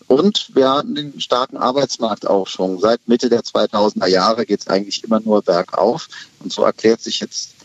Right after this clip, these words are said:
dieser Rekord, der auch jetzt, äh, durch das Aufholen nach Corona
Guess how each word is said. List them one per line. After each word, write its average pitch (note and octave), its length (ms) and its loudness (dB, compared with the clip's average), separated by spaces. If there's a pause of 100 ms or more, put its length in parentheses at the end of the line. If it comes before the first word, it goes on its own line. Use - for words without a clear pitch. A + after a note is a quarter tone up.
(180)
dieser G#2+ 320 2
Rekord, A#2+ 540 0
der A#2 200 2
auch A2 220 -2
jetzt, - 500 -10
äh, G2+ 180 4
durch G#2 180 2
das G2 160 0
Aufholen F#2+ 520 0
nach F2+ 280 -2
Corona F2+ 640 0